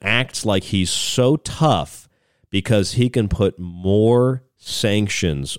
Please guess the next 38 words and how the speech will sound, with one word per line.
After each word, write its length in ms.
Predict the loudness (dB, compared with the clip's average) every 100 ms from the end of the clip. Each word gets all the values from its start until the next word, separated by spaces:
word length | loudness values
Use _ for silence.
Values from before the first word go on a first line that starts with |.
| -6
on 440 | -2 0 0 -2
Putin. 680 | -6 -4 -2 -2 -4 -8 -12 _ _ _ _ _ _ _
And 220 | -4 0 2
then 200 | 2 0
the 100 | 0
guy 400 | 0 2 2 0
from 260 | 0 0
the 80 | 2
U 180 | 0 -2
K 360 | 0 0 2
who 100 | 2
doesn't 400 | 0 0 0 -2
own 180 | 0 0
a 60 | -2
comb, 640 | -2 0 4 4 2 -2
Boris 440 | -2 0 0 -2
Johnson, 520 | 0 0 2 0 -2 0
who 100 | 0
looks 320 | 0 -2 -2
like 160 | -2
he's 180 | -2 -6
just 360 | -2 -2 -2 -4
literally 420 | 0 2 2 -2
put 240 | -2 -4 -2
armpit 840 | 0 0 0 -2 -10 _ -4 -4 -2
hair 260 | 0 0
on 100 | 0
his 160 | -2 -2
head. 300 | -4 -4 -12 _ _ _ _ _
This 220 | -2 0
guy 520 | 0 0 2 -2 -4 -10 _ _
is 200 | -2 0
also 380 | 2 2 2 0
gonna 220 | 0 -2
be 160 | 0 -4
big 320 | 0 0 0
and 120 | -4
tough 440 | -2 -2 -2 -10